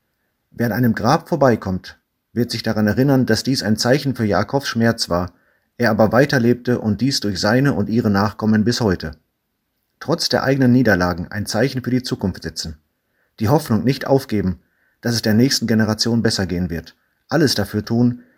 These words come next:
dass wir durch die nächsten Generationen weiterleben. Eine schöne Aussicht,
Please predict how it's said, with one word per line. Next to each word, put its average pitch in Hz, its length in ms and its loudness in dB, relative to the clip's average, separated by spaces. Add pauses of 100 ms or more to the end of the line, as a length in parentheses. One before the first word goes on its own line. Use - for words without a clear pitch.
(180)
dass 113 180 -4
wir 113 80 2
durch 110 160 2
die 104 120 -2
nächsten 135 320 0
Generationen 113 640 2
weiterleben. 82 580 -6 (400)
Eine 113 200 -2
schöne 127 320 0
Aussicht, 101 500 -2